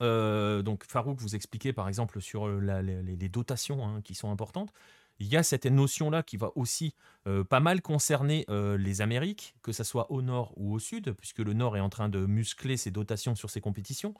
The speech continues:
Heu, je pense par exemple avec la création de la Leagues Cup, heu, cette espèce de pseudo Super League entre la M L S et la Liga M X qui, heu, qui risque de causer bien des dégâts, même sur la, la Champions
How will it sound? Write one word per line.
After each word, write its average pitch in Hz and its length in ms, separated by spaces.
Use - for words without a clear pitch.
Heu, 98 160
je 107 120
pense 110 220
par 104 140
exemple 107 240
avec 104 140
la 104 80
création 107 360
de 104 100
la 98 120
Leagues 101 260
Cup, 123 280
heu, 95 340
cette 92 220
espèce 107 260
de 104 180
pseudo 147 340
Super 127 360
League 139 160
entre 117 220
la 110 100
M 113 120
L 113 120
S 123 220
et 107 100
la 107 100
Liga 110 300
M 113 100
X 120 460
qui, 101 320
heu, 95 340
qui 107 100
risque 123 280
de 107 100
causer 107 280
bien 127 200
des 127 120
dégâts, 120 440
même 113 580
sur - 220
la, 110 140
la 110 160
Champions 110 300